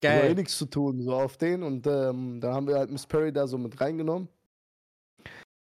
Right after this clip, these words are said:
Speaker 2: Und die hat jetzt so bei ein, zwei Videos mitgemacht. Ich hab die Miss Perry jetzt länger nicht mehr gesehen, ist auch ein bisschen kalt, so zum Chillen kommt sie,
Speaker 1: Mhm.
Speaker 2: glaub ich, nicht mehr so oft raus, weil, äh, äh, im Sommer chillt die halt auch so oft so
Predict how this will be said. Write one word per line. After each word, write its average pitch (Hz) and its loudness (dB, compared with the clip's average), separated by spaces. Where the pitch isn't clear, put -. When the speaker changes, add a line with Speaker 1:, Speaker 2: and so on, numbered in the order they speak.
Speaker 2:
Und 131 -4
die 117 0
hat 120 0
jetzt 135 -2
so 127 -10
bei 113 0
ein, 123 -4
zwei 127 -6
Videos 135 -4
mitgemacht. 156 -6
Ich 170 -6
hab 127 -4
die 135 -4
Miss 135 -2
Perry 160 0
jetzt 147 -4
länger 147 0
nicht 139 -6
mehr 139 0
gesehen, 139 -2
ist 143 -2
auch 139 2
ein 123 -6
bisschen 127 -4
kalt, 143 0
so 139 -6
zum 131 -6
Chillen 143 -2
kommt 147 0
sie, 139 -2
Speaker 1:
Mhm. 120 -4
Speaker 2:
glaub 120 -2
ich, - -8
nicht 143 -4
mehr 143 0
so 135 0
oft 139 -6
raus, 147 -2
weil, 113 -2
äh, 113 -2
äh, - 0
im 117 -4
Sommer 131 0
chillt 165 -2
die 156 2
halt 151 0
auch 151 -2
so - -2
oft 156 -2
so 143 -2